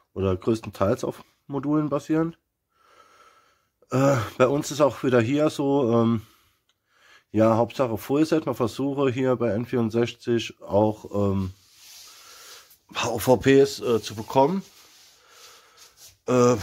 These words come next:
auch nachher mit dem Endergebnis so wie bei snes mit, äh, fifty fifty rauszukommen. Kommen wir zu den losen Modulen.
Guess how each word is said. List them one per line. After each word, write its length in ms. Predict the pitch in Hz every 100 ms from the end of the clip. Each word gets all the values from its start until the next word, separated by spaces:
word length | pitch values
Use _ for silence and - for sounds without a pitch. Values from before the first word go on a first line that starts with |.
| - - - - - - -
auch 200 | 104 95
nachher 240 | 117 117
mit 120 | 110
dem 140 | 110 107
Endergebnis 640 | 92 113 107 113 113 104
so 240 | 104 95 - - - - _
wie 100 | 104
bei 160 | 104 110
snes 460 | - 101 104 104 95
mit, 400 | 104 98 92 -
äh, 240 | 95 92 92 -
fifty 520 | - 107 - 107 110 - _
fifty 540 | _ - 110 - 127 98
rauszukommen. 640 | 92 87 - - 92 85 - - - - - - - _ -
Kommen 180 | 127 139
wir 120 | 127
zu 120 | 123
den 160 | 117 113
losen 280 | 135 131
Modulen. 500 | 120 110 135 196 196